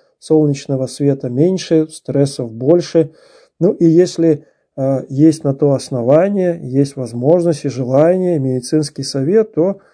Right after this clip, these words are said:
можно вспомнить и о закаливании.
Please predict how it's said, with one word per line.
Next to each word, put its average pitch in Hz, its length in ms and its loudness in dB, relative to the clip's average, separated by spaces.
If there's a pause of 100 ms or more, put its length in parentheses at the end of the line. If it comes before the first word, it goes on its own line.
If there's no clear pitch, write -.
(220)
можно 160 280 0
вспомнить 165 600 -2
и 151 80 2
о 170 200 0
закаливании. 147 920 2